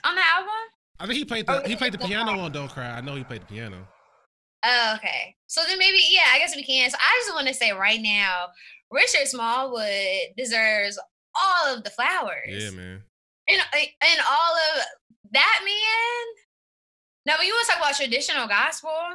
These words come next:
Speaker 1: he is definitely, I feel like, an O G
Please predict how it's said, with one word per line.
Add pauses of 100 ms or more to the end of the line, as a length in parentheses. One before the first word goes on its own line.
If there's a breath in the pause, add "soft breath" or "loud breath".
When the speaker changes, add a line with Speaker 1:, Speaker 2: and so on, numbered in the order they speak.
(540)
Speaker 1:
he (100)
is
definitely,
I
feel
like,
an
O
G